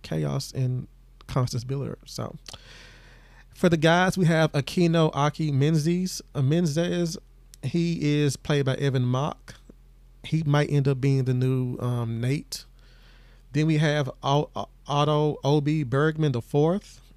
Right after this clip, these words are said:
He's played by Eli Brown. And we have Max Wolf, who's played by Thomas Doherty. I forget which character's supposed to be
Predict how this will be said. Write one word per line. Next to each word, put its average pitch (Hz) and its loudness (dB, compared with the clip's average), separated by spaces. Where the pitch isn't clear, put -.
He's 151 -2
played 143 -2
by 135 -2
Eli 143 0
Brown. 147 -2
And 147 0
we 147 -2
have 135 0
Max 135 0
Wolf, 123 -2
who's 139 -4
played 131 -4
by 127 -4
Thomas 127 -2
Doherty. 120 -4
I 208 0
forget 165 0
which 139 -4
character's 151 -2
supposed 135 -2
to 139 -4
be 123 -2